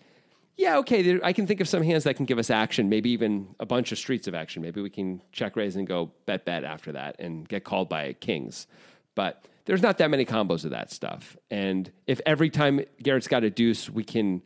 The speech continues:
we're valuing ourselves, that's not great. So I think I like a call.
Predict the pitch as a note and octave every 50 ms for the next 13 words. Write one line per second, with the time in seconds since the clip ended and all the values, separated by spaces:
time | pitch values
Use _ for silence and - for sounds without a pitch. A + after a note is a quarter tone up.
0 | _ _ - B2 A2 F#2 - A#2+ A#2+ B2 A#2+ A#2 A2 G#2+ G2+ F#2+ - - A2 G2+
1 | G#2+ A#2+ A#2 - A#2+ F#2+ F#2 - A2 F2+ E2+ - - C#2+ - - - - - _
2 | _ _ _ _ _ _ _ - - - G2+ F2 E2 D#2+ D#2 - _ _ _ _
3 | _ _ _ _ _ _ _ _ _ _ _ _ - - - E4+ F4 E4+ C#4+ A#3+
4 | G#3 F#3 - D3+ - - A#2+ G2+ G2 G#2+ -